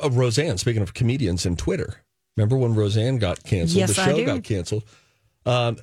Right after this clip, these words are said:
Speaker 1: there was a special on, it was on Reels, I do believe, which is one, uh, underneath our same parent company, Hubbard Broadcasting. I was watching it in the hotel,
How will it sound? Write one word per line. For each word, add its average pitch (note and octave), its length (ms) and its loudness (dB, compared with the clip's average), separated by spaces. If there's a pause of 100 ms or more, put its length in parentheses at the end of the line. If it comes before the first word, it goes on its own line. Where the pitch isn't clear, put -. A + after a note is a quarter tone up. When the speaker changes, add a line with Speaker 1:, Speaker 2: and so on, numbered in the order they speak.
Speaker 1:
there E3 180 2
was G3+ 160 -2
a A#2 300 0
special D#3+ 800 -2
on, G2+ 560 0 (1040)
it A#2 60 2
was A2 180 2
on F#2+ 480 0
Reels, E3+ 680 -2
I G2+ 100 0
do G#2+ 180 0
believe, B2 380 -2 (340)
which - 180 0
is A#2 160 2
one, A2+ 420 -2
uh, A2+ 60 0
underneath A2 420 2
our F#2+ 120 2
same A2 200 0
parent - 280 -4
company, F2 260 0
Hubbard F#2 240 0
Broadcasting. G2 500 -2
I A2+ 40 2
was B2 100 0
watching E3 240 0
it A2+ 80 -2
in A#2+ 60 0
the G#2+ 80 2
hotel, G2+ 500 0